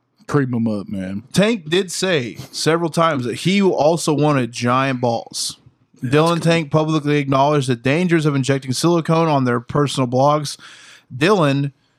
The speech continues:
Speaker 2: because of the death we were just talking about, that's why he would claim, because Jack Chapman's mom thinks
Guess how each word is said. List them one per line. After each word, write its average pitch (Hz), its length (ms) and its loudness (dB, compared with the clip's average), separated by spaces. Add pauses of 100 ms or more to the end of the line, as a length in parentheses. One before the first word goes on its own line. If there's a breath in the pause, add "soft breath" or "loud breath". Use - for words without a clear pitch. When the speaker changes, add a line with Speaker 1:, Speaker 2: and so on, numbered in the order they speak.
(140)
Speaker 2:
because 143 400 0
of 135 80 0
the 127 100 2
death 139 280 0
we 135 100 0
were 135 60 0
just 123 220 -6
talking 180 380 0
about, 120 480 0 (480 soft breath)
that's 170 240 0
why 196 140 4
he 175 120 0
would 165 180 0
claim, 156 640 0 (240)
because 151 600 0 (2000)
Jack 160 280 2
Chapman's 185 440 2
mom 127 600 0
thinks - 720 -4